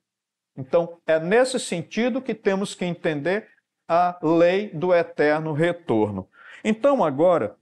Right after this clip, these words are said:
nós também temos uma questão que está fundamentada nesse discurso de hoje e que nós vamos tratar dela agora. Então, agora,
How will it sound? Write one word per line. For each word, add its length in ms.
nós 260
também 340
temos 400
uma 160
questão 520
que 120
está 260
fundamentada 960
nesse 340
discurso 640
de 160
hoje 280
e 60
que 100
nós 300
vamos 260
tratar 520
dela 420
agora. 540
Então, 380
agora, 540